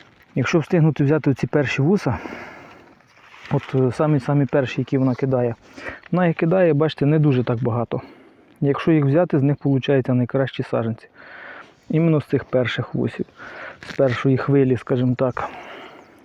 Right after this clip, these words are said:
Далі вони вже такі трошки слабі, слабші, такі, не такі вони потужні, не такі вони сильні. М,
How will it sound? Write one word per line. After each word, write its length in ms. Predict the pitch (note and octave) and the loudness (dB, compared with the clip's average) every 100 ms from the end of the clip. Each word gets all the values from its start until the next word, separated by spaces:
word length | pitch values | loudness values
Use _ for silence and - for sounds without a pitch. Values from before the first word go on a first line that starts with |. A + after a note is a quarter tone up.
| - | -4
Далі 400 | C#3 F3 G3 E3 | 2 4 4 4
вони 200 | C#3+ D#3 | 2 2
вже 160 | C#3 C#3+ | 0 0
такі 240 | C3 C3 | -4 -4
трошки 320 | D#3+ D#3 - | -2 -4 -4
слабі, 460 | - C3+ D3+ F#3+ F#3+ | -4 -2 0 0 -2
слабші, 440 | - G3+ F3+ - | -2 -2 -2 -4
такі, 260 | C#3+ C#3 C#3 | -4 -2 0
не 120 | C#3 | 0
такі 240 | D3 C#3 | -2 0
вони 160 | C#3 C3 | 2 0
потужні, 420 | B2+ - F3+ C#3+ | -2 0 2 2
не 100 | C3 | 0
такі 240 | A#2+ A#2+ C3 | 0 -2 0
вони 180 | B2 | 0
сильні. 400 | B2 F#3+ F3+ E3 - - - - - - - - - - - | 0 0 2 0 -2 -12 -16 -14 -14 -14 -16 -18 -20 -10 -4
М, 380 | D#3 D#3 D3 | 0 0 0